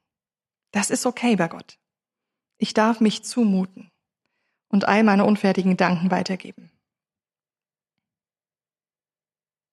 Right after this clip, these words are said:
Egal, was das neue Jahr für dich und für mich bringt,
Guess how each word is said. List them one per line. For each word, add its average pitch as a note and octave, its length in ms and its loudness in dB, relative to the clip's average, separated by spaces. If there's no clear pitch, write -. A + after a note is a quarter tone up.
Egal, A3 340 2
was A#3 200 2
das G#3 240 0
neue A#3 280 4
Jahr G#3 240 2
für G#3 140 -4
dich - 520 -2
und G#3+ 160 0
für A3+ 80 2
mich A3+ 260 2
bringt, G3 480 -2